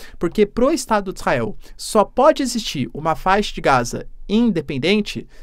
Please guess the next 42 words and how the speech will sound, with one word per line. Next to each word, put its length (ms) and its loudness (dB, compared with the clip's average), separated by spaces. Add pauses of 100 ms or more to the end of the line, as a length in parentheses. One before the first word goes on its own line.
se 200 0
não 160 4
houver 280 2
mais 240 2
membros 280 -2
do 100 -4
Hamas, 440 0
ou 140 -4
pessoas 340 -4
que 120 -2
me-, 300 2
pensem 540 0
como 260 0
Hamas. 560 -2 (380)
Claro 240 6
que 140 -8
quem 180 2
vai 120 2
determinar 460 -2
se 120 -12
o 80 -6
Hamas 260 -2
continua 380 -6
existindo 580 -6
ou 140 0
não, 240 -4 (320)
ou 100 -2
se 160 -2
o 60 -4
pensamento 800 -2
de 240 -4
grupos 560 0
como 220 -2
o 20 -2
Hamas 460 -2
vai 160 4
continuar 460 -4
existindo 340 -4
ou 60 -2
não, 320 6
é 120 0
Israel. 480 2